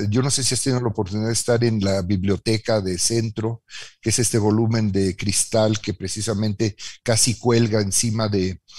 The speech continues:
de Avenida Constituyentes. Son unas vistas impresionantes del Parque de Chapultepec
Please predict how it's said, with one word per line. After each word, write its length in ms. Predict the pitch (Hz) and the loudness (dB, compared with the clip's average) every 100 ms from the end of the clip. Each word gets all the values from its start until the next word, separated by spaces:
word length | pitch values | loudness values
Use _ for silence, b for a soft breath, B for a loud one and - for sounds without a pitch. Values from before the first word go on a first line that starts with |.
| B B - | B B -2
de 80 | |
Avenida 260 | 107 113 123 | 2 2 0
Constituyentes. 840 | 117 - 104 104 110 104 131 - B B B | -2 -4 -4 0 2 2 0 -4 B B B
Son 200 | - 147 | 0 2
unas 260 | 160 151 110 | 4 2 2
vistas 400 | 131 - 143 - | 0 2 2 2
impresionantes 1000 | 123 95 127 - 135 147 156 139 104 87 | 0 0 0 4 4 4 0 -2 -6 -4
del 160 | 98 | -4
Parque 300 | - 120 131 | -2 -2 0
de 120 | 117 | 0
Chapultepec 840 | 104 107 - 104 113 - 123 127 | -2 -4 -4 -2 -4 0 0 0